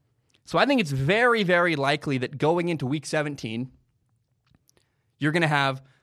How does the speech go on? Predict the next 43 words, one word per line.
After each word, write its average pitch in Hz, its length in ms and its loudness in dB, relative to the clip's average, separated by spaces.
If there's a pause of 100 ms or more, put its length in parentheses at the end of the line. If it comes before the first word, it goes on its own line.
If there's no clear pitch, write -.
the - 80 -8
Seahawks 180 560 0
and 156 140 0
the 151 60 -4
forty-niners 139 500 -2
both 147 260 0
sitting 147 300 -2
at - 80 -12
twelve 147 340 0
and 143 140 -4
three, 127 180 -8
twelve 143 320 -4
wins, 151 400 -2 (1040)
three 156 240 -2
losses, 139 540 -2 (240)
winner 185 380 2
takes 165 340 -2
all. 147 400 0
And 147 120 2
I, 143 160 2
I, 143 280 0 (540)
I 135 100 2
am 131 160 2
very 175 360 2
fascinated 139 720 -2
how 139 240 -2
things 139 220 -4
are 131 60 -4
gonna 123 160 -2
shake 135 300 -4
out 120 280 -4 (640)
in 135 80 0
that 123 180 0
division. 123 320 0
Who's 185 220 2
gonna 202 160 4
win? 143 280 0
Because 160 340 2 (180)
it's 254 180 2
a 160 140 4
big 185 320 2
swing. 147 440 -4 (300)
<laughs> 147 80 -2